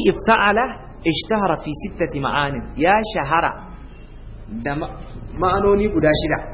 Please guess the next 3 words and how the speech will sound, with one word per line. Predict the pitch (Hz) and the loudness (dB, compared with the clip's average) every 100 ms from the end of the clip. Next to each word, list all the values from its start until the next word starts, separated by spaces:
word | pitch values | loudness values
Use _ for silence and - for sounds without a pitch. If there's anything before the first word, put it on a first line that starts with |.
| - 208 85 - - | -8 -6 -4 -6 -10
<clears throat> | - - - - - - | -10 -2 -2 -2 -4 -2
Ifta'ala. | 147 - 170 143 117 - - - - - - - - - - - - - - - - | 0 4 4 4 0 -8 -12 -12 -12 -14 -14 -14 -14 -14 -14 -14 -12 -12 -12 -12 2
Ahadiha | 190 185 190 254 208 | 2 6 4 4 4